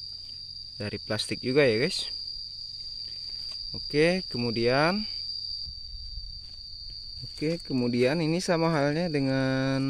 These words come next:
tunas biasa ya guys. Tuh, kita juga memilih yang sudah ada mata tunasnya itu guys.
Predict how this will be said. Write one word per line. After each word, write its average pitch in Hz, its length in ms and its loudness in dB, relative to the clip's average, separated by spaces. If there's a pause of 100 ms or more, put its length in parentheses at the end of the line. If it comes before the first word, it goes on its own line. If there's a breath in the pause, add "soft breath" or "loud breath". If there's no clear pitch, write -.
(960)
tunas 127 320 0
biasa 113 560 2
ya 117 160 0
guys. 127 320 -2 (1200 loud breath)
Tuh, 156 880 0 (1600 loud breath)
kita 143 240 -2
juga 131 240 0
memilih 123 560 2
yang 120 40 -4
sudah 117 360 -4 (800)
ada 117 240 -2
mata 113 320 -2
tunasnya 110 560 -2
itu 123 240 -4
guys. 131 160 -4